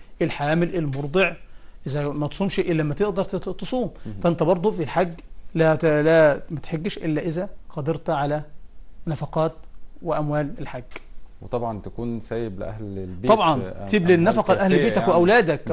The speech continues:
Speaker 1: أمال يعني أنا أذهب هنا، أذهب هناك، آه،
Speaker 2: وأتركهم
Speaker 1: وأتركهم
Speaker 2: جياعا
Speaker 1: هنا،
Speaker 2: مثلا.
Speaker 1: آه، يعني يتكففون يمشي، يعني يلف على الناس؟ لا، ما، ما، ما،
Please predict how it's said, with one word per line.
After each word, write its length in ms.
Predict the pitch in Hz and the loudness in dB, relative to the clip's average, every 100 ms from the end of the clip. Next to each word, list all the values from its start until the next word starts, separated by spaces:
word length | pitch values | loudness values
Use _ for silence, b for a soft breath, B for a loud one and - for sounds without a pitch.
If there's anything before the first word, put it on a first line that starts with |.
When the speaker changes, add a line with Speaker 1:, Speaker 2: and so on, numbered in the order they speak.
| 151 | 4
Speaker 1:
أمال 140 | 214 | 4
يعني 260 | 190 165 160 B B 170 | 4 4 2 B B 0
أنا 300 | 160 165 226 | 2 6 6
أذهب 300 | 180 165 147 | 6 4 2
هنا، 280 | 185 185 | 2 4
أذهب 300 | 208 165 170 160 | 2 4 4 4
هناك، 380 | 160 156 202 - B B - | 4 4 2 0 B B 0
آه، 380 | 156 151 151 151 139 | 4 4 6 6 4
Speaker 2:
وأتركهم 120 | 117 | 4
Speaker 1:
وأتركهم 560 | 170 180 170 226 196 180 | 6 8 8 6 6 4
Speaker 2:
جياعا 80 | 220 | 4
Speaker 1:
هنا، 380 | 220 180 160 160 | 4 4 2 0
Speaker 2:
مثلا. 160 | 156 | 2
Speaker 1:
آه، 80 | 156 | 0
يعني 280 | 143 139 151 | 0 0 -2
يتكففون 680 | - 147 143 160 160 151 233 | -2 -2 -2 -2 0 4 4
يمشي، 600 | 185 196 196 180 170 165 | 4 2 0 0 2 2
يعني 220 | 165 151 | 2 4
يلف 240 | 156 190 175 | 2 2 2
على 120 | 160 | 4
الناس؟ 340 | 160 247 - | 4 2 0
لا، 160 | 240 156 208 | -2 -4 -4
ما، 140 | 190 | -2
ما، 180 | 180 202 | -2 -4
ما، 120 | 190 | -6